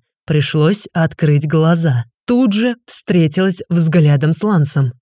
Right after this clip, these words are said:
Он изучал меня с каким-то затаённым интересом, очень внимательно. От слишком интимной близости дыхание опять начало сбиваться.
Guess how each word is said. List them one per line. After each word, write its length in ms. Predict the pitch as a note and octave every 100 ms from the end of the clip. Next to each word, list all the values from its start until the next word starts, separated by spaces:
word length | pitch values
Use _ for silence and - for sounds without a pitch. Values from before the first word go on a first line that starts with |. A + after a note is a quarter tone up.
| _ _
Он 340 | - F#3+ B3 B3+
изучал 420 | G3+ G#3+ G#3 A3+
меня 260 | G3+ G3+ G3
с 80 |
каким-то 480 | - F3+ G#3 G3+ G3
затаённым 760 | E3+ D#3 F3 F3 F#3+ F#3 F3+ F3+
интересом, 800 | F3+ G#3+ A3+ A3+ D3 - C#3 C#3+
очень 300 | C#3+ D#3+ E3
внимательно. 840 | D#3 F#3 B3 G#3+ - C#3 B2 B2 - _ _ _ _
От 180 | D#3+ D3+
слишком 480 | D#3 C#3 - D3+ D3+
интимной 680 | D#3+ D#3+ - F3+ C#3+ C#3 C3+
близости 500 | E3 G#3 D#3 - D#3+
дыхание 520 | D3 F3 E3 D#3 C#3+
опять 300 | C#3+ D#3 D3+
начало 380 | D3 C#3+ D3 D3
сбиваться. 760 | D3+ F#3 E3 B2 - C#3+ B2